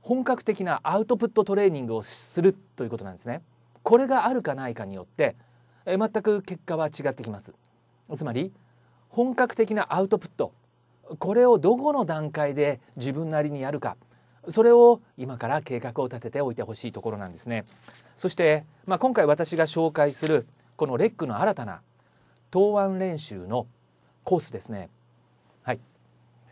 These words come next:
えー、これちょっと見てください、皆さん。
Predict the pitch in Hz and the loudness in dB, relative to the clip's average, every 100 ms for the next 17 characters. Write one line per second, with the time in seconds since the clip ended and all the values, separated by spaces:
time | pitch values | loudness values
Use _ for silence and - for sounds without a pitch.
0 | _ _ _ - 127 131 139 135 135 - | _ _ _ -10 -8 -8 -4 0 0 -2
1 | 147 - 120 139 - 107 123 113 107 101 | -10 -8 -8 -8 -8 -6 -4 -4 -6 -8
2 | 95 90 | -10 -10